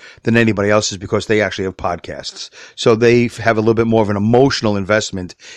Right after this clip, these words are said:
into what I'm doing as, as well. Of course, what they're doing. Todd and Mark and Bobby and Steve do not do, um, uh, podcasts. Uh, Bobby does stand-up comedy. Steve plays the drums. Um, Mark drives a truck, and he already knows how I feel about him driving a truck. And, uh,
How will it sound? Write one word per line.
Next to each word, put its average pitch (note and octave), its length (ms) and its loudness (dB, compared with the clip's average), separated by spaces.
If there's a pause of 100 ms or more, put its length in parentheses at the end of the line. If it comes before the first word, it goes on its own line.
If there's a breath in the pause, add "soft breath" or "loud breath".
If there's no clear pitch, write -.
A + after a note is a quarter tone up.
(100)
into A2 260 0
what G#2+ 220 2
I'm A2 160 2
doing G2 320 -2
as, F#2+ 160 -4 (100)
as F#2+ 240 -6
well. F#2 260 -6
Of E2 120 -14
course, G2+ 240 -2
what F2+ 160 -8
they're B2 160 2
doing. F2 360 -6 (300 loud breath)
Todd A2 400 4
and F#2 160 -2
Mark G2 380 0
and F2+ 120 -6
Bobby G2+ 380 -2
and F2+ 100 -8
Steve A2+ 300 -2
do G#2+ 140 0
not C3+ 300 2 (380 loud breath)
do, G#2 320 2
um, F2+ 440 -4 (300)
uh, F#2+ 200 -4
podcasts. F2 800 -6
Uh, G2 140 -2
Bobby G2+ 320 0
does G2+ 160 -2
stand-up G#2 320 0
comedy. G#2+ 440 -2 (240 loud breath)
Steve A#2+ 300 -2
plays G#2+ 260 0
the G2 80 -4
drums. G#2+ 500 0 (360 soft breath)
Um, G#2 560 0
Mark G#2 260 2
drives G#2+ 280 2
a G2 40 -4
truck, A#2 400 0 (280 soft breath)
and G#2 320 0
he G2+ 180 0
already G#2+ 180 4
knows G#2+ 200 2
how G2+ 120 0
I F#2 60 -4
feel G#2 200 0
about F#2 180 -4
him G2 120 -6
driving F#2 260 -4
a F2+ 40 -6
truck. A2 300 -2
And, G#2+ 180 -2
uh, A2 180 2